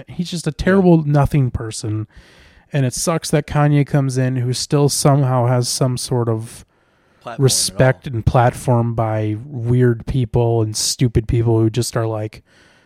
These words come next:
Speaker 1: "Who is this white guy Kanye is rolling around with now?" That was a little tweet I saw. Um,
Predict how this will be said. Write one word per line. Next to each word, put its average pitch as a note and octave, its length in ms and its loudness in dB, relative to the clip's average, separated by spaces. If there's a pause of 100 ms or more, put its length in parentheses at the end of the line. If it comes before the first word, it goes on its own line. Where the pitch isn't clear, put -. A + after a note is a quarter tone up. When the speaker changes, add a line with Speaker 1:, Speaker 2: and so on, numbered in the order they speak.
(760)
Speaker 1:
"Who A3+ 140 8
is C4+ 140 6
this E3 180 6
white C#3+ 320 4
guy A2+ 340 2
Kanye A2 440 -2
is G#2+ 140 0
rolling A2 280 2
around G#2+ 280 -2
with G#2 200 -4
now?" G#2 280 -6
That A#2+ 120 -4
was A#2 140 -4
a B2+ 60 -6
little A2+ 340 -4
tweet A2+ 320 -4
I G#2 80 -2
saw. G#2 380 -6 (720)
Um, A2 640 0